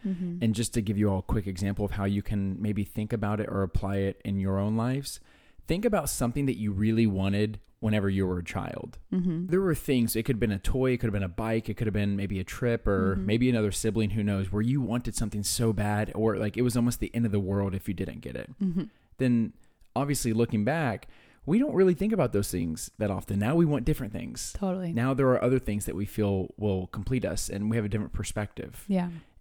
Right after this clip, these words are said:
Speaker 2: And so I feel like whenever we start with praise, we start with gratefulness, we start with lifting God up and his goodness, that automatically places us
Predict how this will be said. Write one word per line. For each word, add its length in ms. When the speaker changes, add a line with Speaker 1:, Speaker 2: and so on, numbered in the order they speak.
Speaker 2:
And 140
so 320
I 60
feel 280
like 220
whenever 240
we 160
start 460
with 180
praise, 540
we 80
start 380
with 120
gratefulness, 680
we 60
start 440
with 320
lifting 320
God 180
up 160
and 80
his 140
goodness, 640
that 440
automatically 600
places 480
us 380